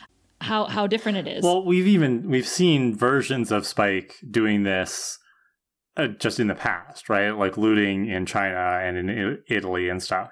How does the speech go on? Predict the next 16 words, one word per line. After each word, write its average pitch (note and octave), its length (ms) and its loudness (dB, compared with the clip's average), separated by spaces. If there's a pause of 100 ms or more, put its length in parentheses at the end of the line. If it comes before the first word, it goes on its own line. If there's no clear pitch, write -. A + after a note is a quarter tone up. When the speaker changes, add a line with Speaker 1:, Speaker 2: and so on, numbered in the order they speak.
(180)
Speaker 2:
stuff - 320 -4
with F#2 140 -6
Angelus F2+ 500 -2
and G2 120 -2
Darla F2 300 -2
and F2+ 80 -6
Drusilla, A#2 480 -6
right? G#2 260 -2
Like, A#2 160 -4
we B2+ 180 2
have B2+ 180 0
seen G2+ 500 -4 (440)
looty G2+ 600 0 (240)
Bernie G2 300 -2
Spike. C3 540 -6
Speaker 1:
Yeah, C4 340 0